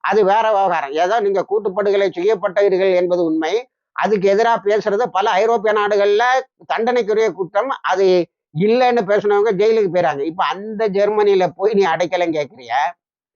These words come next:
அப்போ ரெண்டு அரெஸ்ட்டுக்கு அவன் பயப்படுறான், நத்தியானு பயப்படுறாங்கிறது தான் உண்மை. ஒண்ணு, ஜூன் மாசம் வந்தா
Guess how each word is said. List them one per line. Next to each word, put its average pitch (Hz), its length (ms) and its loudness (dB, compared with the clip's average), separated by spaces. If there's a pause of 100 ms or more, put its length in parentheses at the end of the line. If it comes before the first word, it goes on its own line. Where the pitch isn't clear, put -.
(580)
அப்போ 151 420 0
ரெண்டு 196 320 0
அரெஸ்ட்டுக்கு 196 420 -2
அவன் 185 240 0
பயப்படுறான், 151 600 -2
நத்தியானு 170 480 0
பயப்படுறாங்கிறது 147 800 0
தான் 185 160 0
உண்மை. 135 260 -2 (160)
ஒண்ணு, 180 320 2 (840)
ஜூன் 196 260 2
மாசம் 196 360 0
வந்தா 190 340 0